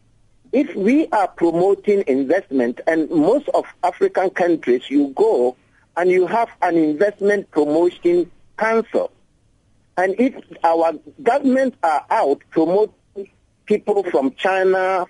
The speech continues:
from Europe, from Japan to come and invest,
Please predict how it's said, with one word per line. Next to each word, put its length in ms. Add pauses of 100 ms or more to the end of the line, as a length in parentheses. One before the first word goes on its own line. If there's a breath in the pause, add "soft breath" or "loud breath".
(120)
from 360 (260)
Europe, 600 (120)
from 300
Japan 480
to 100
come 280
and 140
invest, 440